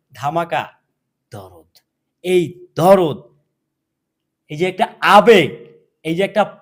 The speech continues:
প্রেম, এই যে একটা ভালোবাসা, যে কোথায় নিয়ে থামাবে, কোথায় যে আর স্টপিস, সেটা আসলে যে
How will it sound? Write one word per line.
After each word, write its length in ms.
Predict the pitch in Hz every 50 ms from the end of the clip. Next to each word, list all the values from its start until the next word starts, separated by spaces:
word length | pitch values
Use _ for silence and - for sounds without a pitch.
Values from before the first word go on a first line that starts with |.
| _ -
প্রেম, 340 | - 208 233 240 220 180 143 117 107 - - - _ _ _ _ - 156
এই 80 | 170 170
যে 60 | 202 208
একটা 160 | - - 208 196 170 135 - -
ভালোবাসা, 600 | - 156 214 254 254 247 226 190 - - 151 120 98 - - _ _ _ _ _ _ _ _ _ _ _ _ _ _ _ -
যে 80 | 214 214 _ 208
কোথায় 300 | 208 202 - 233 254 254 269
নিয়ে 140 | 269 269 - 269 156
থামাবে, 440 | 165 165 180 202 208 170 165 139 117 104 101 - _ _ _ _ _ -
কোথায় 280 | 208 220 202 226 247 247
যে 60 | 240 247
আর 80 | 247 233 220
স্টপিস, 520 | - - 233 226 220 226 226 180 147 151 160 - - _ _ _ _ - -
সেটা 260 | - 180 196 185 214 202 -
আসলে 260 | - 190 190 185 180 202 220 - _ _ _ _ _ _ _ _ _ _ _ _ _ _ _ 127
যে 200 | 123 123 147